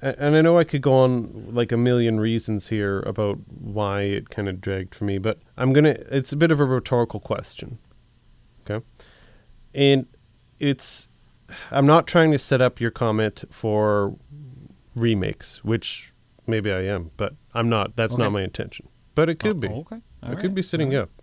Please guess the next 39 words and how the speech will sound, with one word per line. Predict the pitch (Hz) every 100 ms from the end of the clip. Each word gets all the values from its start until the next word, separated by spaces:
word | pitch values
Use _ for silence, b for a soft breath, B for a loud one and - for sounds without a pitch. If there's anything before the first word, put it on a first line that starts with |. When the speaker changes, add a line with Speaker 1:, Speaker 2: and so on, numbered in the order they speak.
| -
Speaker 1:
Maybe | 123 107 104
not. | 101 - B B B B B B
Um, | 143 143 143 139 - _ - -
just | - 202 185
with, | 180 -
there's | 143 170 -
three | - 214
additions | 143 135 131 113
to | 113
this | 104
film | - 98 92
prior | 107 98
to | -
this. | - - - - b b b b
So | - 151 135
I'm | 135 143
not | 147 135
saying | - 160 147
that | 135
these | - 127
actors | 127 120 127 113
don't | - 117 110
have | 113 107
the | -
talent | - 110 104 104 98 - - -
to | - 107 104
perform | - - 107 104
this | 101 101 - 101
or | 92
do | 95 107
this, | 98 92 - - b b b b
but | 131 131
like | 143 147
Bradley | 143 135 127
Cooper | - 120
said, | 117 120 110
where | 107 110
he | 110
said, | - 113 110